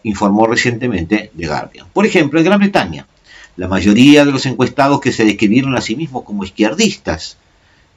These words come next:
eh, o derechistas, dijeron que no les gustaban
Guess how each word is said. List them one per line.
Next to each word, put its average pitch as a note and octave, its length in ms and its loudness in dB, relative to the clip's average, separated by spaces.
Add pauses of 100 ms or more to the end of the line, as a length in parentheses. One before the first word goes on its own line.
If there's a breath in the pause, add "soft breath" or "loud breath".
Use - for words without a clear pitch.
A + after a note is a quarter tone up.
(160)
eh, F#2+ 300 2
o F#2 120 -2
derechistas, F2 880 -4
dijeron G3+ 420 0
que D#3+ 140 0
no G3+ 100 0
les F#3+ 140 4
gustaban C#3 640 0